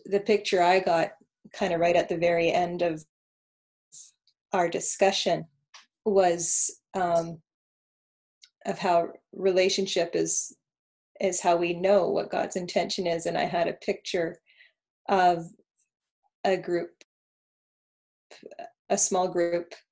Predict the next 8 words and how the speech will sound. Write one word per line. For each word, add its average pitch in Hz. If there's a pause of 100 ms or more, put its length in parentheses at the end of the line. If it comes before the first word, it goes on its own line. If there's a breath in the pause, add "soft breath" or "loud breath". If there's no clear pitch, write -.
(200)
seated 190
in 180
a 196
circle 185
with 175 (1300)
Papa 190
Yeshua. 180 (200)
I, 185